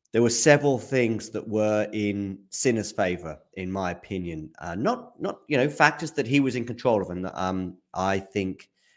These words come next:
um, deserves to be mentioned. Let's compare forehands today.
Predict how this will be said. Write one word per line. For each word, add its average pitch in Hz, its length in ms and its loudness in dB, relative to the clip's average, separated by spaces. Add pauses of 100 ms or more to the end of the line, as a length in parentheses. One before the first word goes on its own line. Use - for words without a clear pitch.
(220)
um, 92 800 2 (880)
deserves 113 440 2
to - 100 -12
be 101 120 -4
mentioned. 90 460 -6 (1120)
Let's 202 160 2
compare 196 340 6
forehands 120 640 2
today. 82 380 -6